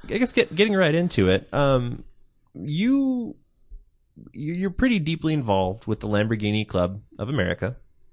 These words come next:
You, uh, have been for quite some time, and, uh, y-, you know, you, you have literally written books on, on, uh, uh, working on these cars. And, uh, uh, but you're not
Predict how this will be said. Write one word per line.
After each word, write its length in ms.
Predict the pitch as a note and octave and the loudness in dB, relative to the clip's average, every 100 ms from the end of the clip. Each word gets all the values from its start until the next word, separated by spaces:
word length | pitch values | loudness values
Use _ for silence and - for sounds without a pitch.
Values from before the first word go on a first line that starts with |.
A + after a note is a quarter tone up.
| _ - - - - - | _ -20 -20 -20 -14 -2
You, 340 | A#2 A2+ A2 | 2 4 6
uh, 200 | G#2 G#2 - | 6 4 0
have 300 | - C#3 A#2+ | 0 0 2
been 140 | G2+ | -2
for 140 | - G#2 | -2 -10
quite 340 | - A#2 - | -4 -6 -4
some 200 | - F#2+ | -4 -4
time, 400 | F#2 F#2 F#2 B2+ - - - _ | -4 -4 -4 -6 -12 -20 -20 _
and, 420 | A#2 G#2+ G2+ G2+ | -2 0 0 -2
uh, 720 | - G#2+ G#2 G2+ G2+ G#2 A2 - | -2 2 2 2 0 -2 -4 -6
y-, 0 | - - - - | -10 -14 -18 -16
you 180 | - B2 | -8 -4
know, 140 | G2 | -2
you, 220 | G2 G2+ G#2 | 0 -2 -4
you 460 | G#2 G#2 G#2 G2+ - | -4 -6 -4 -6 -6
have 180 | G#2 F#2 | -2 -2
literally 420 | G2 D3 D3 A2+ G#2+ | 2 4 4 4 2
written 260 | A2+ G2+ | 2 2
books 500 | F#2 F#2 - - - - - - - - | 2 0 0 -6 -6 -14 -20 -20 -14 -6
on, 440 | A2+ A2 G2+ G2+ - | 0 2 0 -2 -4
on, 320 | G2+ G2 F#2+ | -2 -2 -2
uh, 240 | F#2 F2+ - | -4 -4 -6
uh, 180 | G2 - | -8 -6
working 300 | G2+ - G2+ | -6 -6 -4
on 140 | F#2 | -2
these 180 | F#2+ F2+ | -2 -4
cars. 480 | - F2+ G2+ - - - - - - - - A2+ | -2 -2 -2 -6 -18 -20 -20 -20 -20 -20 -4 4
And, 380 | G#2 G2 G2 | 6 6 4
uh, 340 | G2 F#2+ F#2+ - | 4 4 2 -2
uh, 360 | G#2 G2+ G#2+ G2+ | -2 -2 -2 -2
but 120 | A2+ | -2
you're 80 | D#3 | 0
not 300 | F3+ F3+ | 0 -2